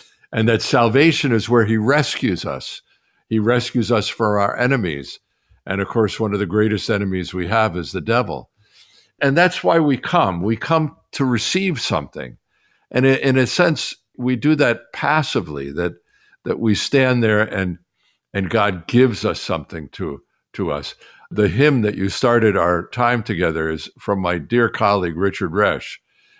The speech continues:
and it's, it's about the gifts that we receive in the divine service.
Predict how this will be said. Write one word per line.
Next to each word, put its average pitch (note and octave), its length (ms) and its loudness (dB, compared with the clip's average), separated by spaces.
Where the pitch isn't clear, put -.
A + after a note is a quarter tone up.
and G2+ 160 -2
it's, G2+ 320 -2
it's - 180 -4
about A#2 360 2
the B2+ 80 2
gifts B2+ 500 0
that - 160 -4
we G2+ 140 0
receive F#2 500 -2
in F2+ 80 -4
the E2+ 80 -4
divine F2+ 400 -2
service. G2 540 -6